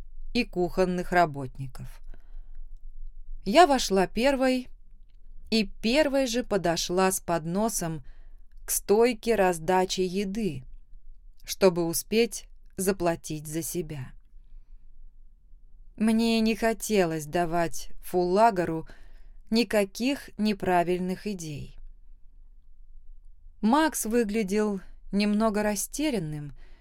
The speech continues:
и я поняла, что он никогда до этого не обедал здесь. Но в целом столовая в здании компании не сильно отличалась от того,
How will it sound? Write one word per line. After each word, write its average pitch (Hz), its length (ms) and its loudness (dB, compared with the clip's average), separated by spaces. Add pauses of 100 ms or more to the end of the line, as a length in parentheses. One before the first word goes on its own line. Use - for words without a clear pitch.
(600)
и 208 80 2
я 220 240 8
поняла, 208 560 4
что 202 300 0
он 202 260 2
никогда 196 720 2
до 226 120 0
этого 202 640 -2 (640)
не 185 240 4
обедал 175 500 -2
здесь. 143 540 -12 (1500)
Но 247 300 4
в - 80 -8
целом 302 680 4 (720)
столовая 202 840 6
в 170 40 -4
здании 175 560 2
компании 262 880 0 (520)
не 302 180 4
сильно 190 580 2
отличалась 175 840 0
от - 220 -6
того, 180 460 0